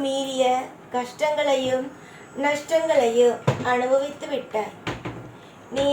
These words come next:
என்னிடம் ஒவ்வொரு முறையும் கேட்பது, "இந்த உலகில் நான் மட்டும்தான் இருக்கிறேனா?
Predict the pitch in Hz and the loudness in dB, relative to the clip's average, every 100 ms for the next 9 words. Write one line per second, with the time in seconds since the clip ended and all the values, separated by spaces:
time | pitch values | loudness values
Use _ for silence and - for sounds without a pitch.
0 | 285 285 294 302 226 - - - 262 277 | 6 6 4 4 2 -4 -12 -2 2 2
1 | 277 330 320 277 285 285 285 269 - - | 2 -2 -2 0 2 2 2 0 -2 -4
2 | - 269 269 294 277 277 247 247 - - | 4 6 6 6 8 10 8 6 -2 -14
3 | - - - 285 294 262 262 294 320 330 | -20 -14 -2 2 6 8 8 6 2 4
4 | 302 247 247 269 269 285 285 277 302 302 | 4 2 0 4 4 6 4 2 -2 4
5 | 302 302 262 247 254 277 254 220 220 | 4 6 8 6 6 4 4 4 -2